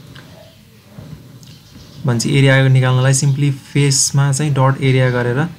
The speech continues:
एरिया निस्किने रहेछ। अलिकति सम्झिनुपर्ने कुरा के छ भन्दाखेरि सर्कलको केसमा छ।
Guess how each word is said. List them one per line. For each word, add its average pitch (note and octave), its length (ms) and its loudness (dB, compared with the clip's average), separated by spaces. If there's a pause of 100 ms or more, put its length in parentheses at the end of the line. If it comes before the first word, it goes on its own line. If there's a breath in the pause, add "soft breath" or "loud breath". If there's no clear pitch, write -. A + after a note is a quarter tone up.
(100)
एरिया B2 240 -2
निस्किने A#2+ 340 -4
रहेछ। A2+ 200 -2 (480)
अलिकति D3+ 300 -2
सम्झिनुपर्ने C#3 600 2
कुरा C3+ 180 -2
के C3 220 -4
छ B2+ 100 -2
भन्दाखेरि A#2 560 -2 (200 loud breath)
सर्कलको C3+ 480 0
केसमा A#2+ 320 -4
छ। A#2 160 -4